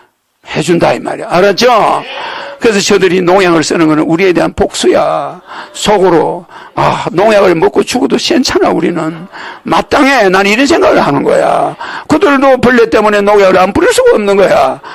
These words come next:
그 벌레들은 누가 만들어? 도시 사람들이 환경을 파괴하는 바람에 먹이 사슬이 깨져가지고 농민들이 농약을 더 써야 되게 되는 거야. 그러니까 농민들은 이래저래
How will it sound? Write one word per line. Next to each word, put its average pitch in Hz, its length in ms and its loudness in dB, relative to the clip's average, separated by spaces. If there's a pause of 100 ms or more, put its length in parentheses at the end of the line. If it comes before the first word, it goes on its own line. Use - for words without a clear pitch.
(220)
그 240 300 0
벌레들은 175 500 2
누가 208 200 2
만들어? 311 360 2
도시 254 320 0
사람들이 208 560 0 (240)
환경을 214 460 0
파괴하는 180 480 0
바람에 165 340 0 (220)
먹이 220 240 0
사슬이 180 320 0
깨져가지고 151 920 -4 (340)
농민들이 208 640 0
농약을 196 360 2
더 208 180 -2
써야 - 240 2
되게 294 220 2
되는 117 260 -10
거야. 139 240 -18 (240)
그러니까 311 300 2
농민들은 285 540 4
이래저래 523 640 2